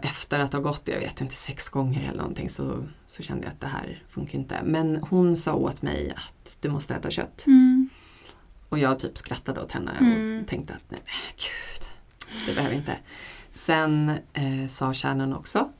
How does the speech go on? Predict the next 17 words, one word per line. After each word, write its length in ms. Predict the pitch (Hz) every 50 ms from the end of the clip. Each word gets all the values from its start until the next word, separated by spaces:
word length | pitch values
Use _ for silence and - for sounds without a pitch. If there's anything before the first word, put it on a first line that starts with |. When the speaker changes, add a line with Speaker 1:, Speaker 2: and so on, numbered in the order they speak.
| - -
Speaker 1:
hon 240 | - - 151 143
som 120 | 147 - 151
har 60 | 151
startat 220 | 151 147 147 147
den 140 | - 143 139
här 80 | 143 151
Facebookgruppen, 640 | 151 - 147 151 - - - - - 196 208 - -
du 100 | - -
måste 260 | 156 190 202 - 165
äta 160 | 147 - -
kött. 240 | - - - - -
Speaker 2:
Mm. 400 | 262 233 220 214 214 208 208 208 -
Speaker 1:
Då 140 | 151 165 196
tänkte 260 | 202 196 156 139 -
jag 40 | -
så 40 | -
här, 120 | - -